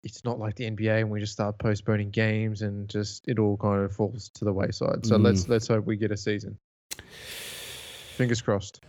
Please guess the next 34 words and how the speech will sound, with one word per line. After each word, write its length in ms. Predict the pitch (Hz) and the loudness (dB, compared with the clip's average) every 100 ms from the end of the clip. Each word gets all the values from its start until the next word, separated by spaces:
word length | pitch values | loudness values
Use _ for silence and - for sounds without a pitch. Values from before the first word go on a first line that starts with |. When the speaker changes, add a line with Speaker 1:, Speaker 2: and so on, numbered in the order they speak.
| - | -12
Speaker 2:
Uh, 60 | - | -6
yeah, 440 | 92 98 95 92 87 | -2 2 4 4 4
fingers 400 | - 113 110 - | 8 8 8 8
crossed, 320 | 113 90 - | 6 6 6
definitely. 320 | 110 104 95 | 6 8 8
Everything's 400 | 104 120 113 101 | 8 10 8 8
crossed. 640 | - 107 92 - - - | 8 8 8 4 -2 -4
So 160 | - 104 | 2 6
hopefully, 480 | 104 110 - 104 98 92 | 8 8 6 6 8 8
yeah, 120 | 92 | 6
we 120 | 90 90 | 6 4
get 120 | 92 | 4
a 40 | |
full 200 | - 101 | 4 2
season 300 | 90 98 90 | 4 4 4
of 80 | 87 | 4
basketball. 400 | 90 90 - 92 | 4 4 4 2
Hopefully, 380 | 87 165 196 214 | 6 6 8 8
like, 160 | 123 95 | 10 8
they 80 | 92 | 4
can 140 | 92 | 2
pull 160 | 107 101 | 6 6
off 120 | - | 4
this 120 | 95 | -2
cup 320 | - 98 90 - - | 0 0 0 -4 -6
idea 460 | 104 95 95 90 - - | -2 2 2 2 -2 -2
and 140 | 101 | 4
then 120 | 104 98 | 6 6
run 160 | 101 | 6
it 60 | 98 | 6
Speaker 1:
Mm. 40 | |
Speaker 2:
alongside 500 | 92 90 87 90 87 | 4 4 4 2 2
the, 120 | 90 87 | 2 2
uh, 220 | 87 | 2